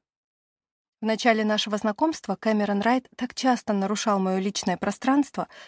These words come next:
что в какой-то момент мне начало казаться, что он сам уже и является частью этого пространства. А теперь будто забрали часть меня. Гудки все идут, и, не выдержав, я сбрасываю вызов.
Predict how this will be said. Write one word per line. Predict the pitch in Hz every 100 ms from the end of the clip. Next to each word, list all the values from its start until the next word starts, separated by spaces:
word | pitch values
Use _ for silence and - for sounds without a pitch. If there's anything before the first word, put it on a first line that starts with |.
| - -
что | -
в | 233
какой-то | 269 349 349 311
момент | 269 233 269 -
мне | 254
начало | 240 233 240 214
казаться, | 220 226 240 247
что | - 220
он | 214
сам | - 214 247
уже | 240 254
и | 220
является | 214 196 190 202 226
частью | 226 202 185 - 240
этого | 208 190 180
пространства. | - 202 - 170 156 - - 180 _ _ _ _ _ _ _ _ _ _ -
А |
теперь | 220 - 277 254
будто | 208 - 185
забрали | 190 180 226 214
часть | - 185 185 -
меня. | 202 185 160 - _ _ _ _ _ _ _ _ _ -
Гудки | 214 226 220
все | 202 - 214
идут, | 196 240 -
и, | 202
не | 208
выдержав, | 240 214 196 190 -
я | 202
сбрасываю | 190 208 202 - 196 208
вызов. | 185 165 - -